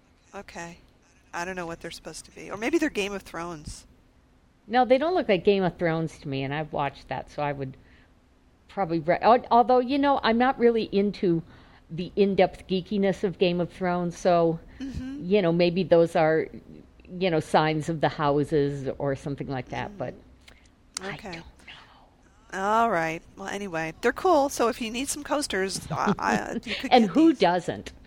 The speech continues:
Speaker 1: Yeah, you, you always need coasters to put your Romulan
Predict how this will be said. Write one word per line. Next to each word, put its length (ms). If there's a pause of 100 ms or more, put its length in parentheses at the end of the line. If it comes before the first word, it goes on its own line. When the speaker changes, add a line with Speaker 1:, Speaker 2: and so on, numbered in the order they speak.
(460)
Speaker 1:
Yeah, 380
you, 180
you 300
always 240
need 180
coasters 640 (240)
to 140
put 180
your 160
Romulan 580